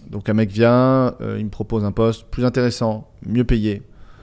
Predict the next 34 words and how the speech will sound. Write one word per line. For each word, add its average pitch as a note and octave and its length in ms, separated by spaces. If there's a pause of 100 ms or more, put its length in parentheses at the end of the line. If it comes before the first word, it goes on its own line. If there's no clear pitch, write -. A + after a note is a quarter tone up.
(340)
Euh, G2 380
dans G#2+ 1300
un A#2 80
autre A2+ 120
bled A2 160
en G2 80
France. - 360 (1120)
Et, A#2+ 160
euh, G2+ 160
on F#2 80
fait A2+ 240
un B2 100
entretien, A#2 340
deux G#2 140
entretiens, G#2 300
trois G2 180
entretiens. F2+ 400 (840)
Je G#2+ 80
dis, « B2+ 100
Ok, B2+ 200
banco, B2 300
let's A2+ 180
go. » - 180 (800)
Euh, F#2 340 (560)
je A2+ 120
signe C#3 180
le A#2+ 60
contrat A2+ 240
de - 40
travail, B2 320 (880)
je G#2 160
pose C3 300
ma A2+ 80
démission, A2+ 580